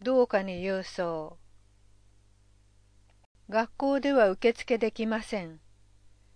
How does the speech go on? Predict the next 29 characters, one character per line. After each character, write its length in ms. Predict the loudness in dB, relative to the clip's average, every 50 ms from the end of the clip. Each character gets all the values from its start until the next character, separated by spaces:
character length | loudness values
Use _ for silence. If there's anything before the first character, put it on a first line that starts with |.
| _ _ -20 -12 -6
な 240 | -4 -2 0 0
お、 160 | -2 -4 -6 -8 -16 -20 -20 -20 -20 -20 -14
申 320 | -8 -2 0 2 2 2
請 280 | 2 2 4 4 4 4
書 220 | 2 0 -2 0
は 260 | 0 0 0 -2 -4 _ -20 -20 -20 -20 -20 -20 -20 -14
就 340 | -10 -4 -2 0 0 2 2
学 300 | 0 0 0 0 -2 -2
時 160 | -2 -4 -2
検 280 | 0 0 2 2 0 -2
診 280 | -2 -4 -4 -4 -4
の 100 | -6 -6
際 320 | -4 0 0 0 0 0 -2
に 140 | -4 -8 -6
配 260 | -4 -2 -2 -2 -4
布 160 | -6 -10 -10
し 200 | -8 -8 -10 -10
ま 180 | -10 -10 -12 -14
す。 260 | -16 -20 -20 -20 -20 -20 _ _ _ _ _ _ _ _ -20 -20 -20 -20 _ _ _ -20 _ _ _ _ _ _ -10
ど 260 | -2 0 2 2 2
う 40 | 2
か 320 | 0 -2 -4 -4 -4 -4 -6 _ -20 _ _ -14
市 280 | -10 -4 -2 -2 -2
ホ 220 | 0 0 2 2 2
ー 0 |
ム 160 | 0 -2 -4
ペ 240 | 0 0 0 0 0
ー 60 | -4
ジ、 280 | -6 -6 -8 -8 -8